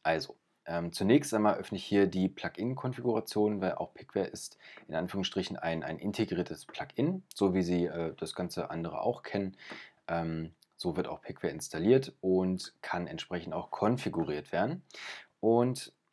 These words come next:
das Ganze funktioniert wie folgt. Also ich habe zum einen, äh, ist das Ganze Subshop-fähig und kann hier entsprechend sagen,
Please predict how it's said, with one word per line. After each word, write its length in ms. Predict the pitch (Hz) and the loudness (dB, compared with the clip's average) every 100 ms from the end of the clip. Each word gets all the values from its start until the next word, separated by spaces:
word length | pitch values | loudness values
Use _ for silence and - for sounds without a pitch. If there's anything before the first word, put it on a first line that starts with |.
| _ _ _ _ - | _ _ _ _ -2
das 200 | 104 - | 0 6
Ganze 340 | 123 135 131 | 6 8 4
funktioniert 520 | - 110 104 95 92 | 4 -2 0 0 0
wie 60 | 92 | -2
folgt. 360 | - 82 69 - | 0 0 2 6
Also 260 | 92 78 | 8 6
ich 120 | 82 127 | 0 0
habe 140 | - | 0
zum 220 | - 101 | -4 0
einen, 440 | 82 98 104 101 - - | 2 2 2 -2 -8 -2
äh, 260 | 87 87 78 | 0 0 -2
ist 140 | - | -8
das 100 | 87 | -6
Ganze 240 | 87 85 | -4 -2
Subshop-fähig 840 | 80 127 - 135 - 127 131 - _ _ - _ _ _ _ _ _ _ _ _ | 2 2 2 -4 2 4 4 -2 _ _ -20 _ _ _ _ _ _ _ _ _
und 140 | 95 92 | -6 -2
kann 180 | 92 87 | 0 2
hier 260 | 101 110 | 6 6
entsprechend 540 | 90 92 - 92 87 85 | 6 -4 -2 -2 -2 0
sagen, 380 | 82 82 87 | 2 2 -2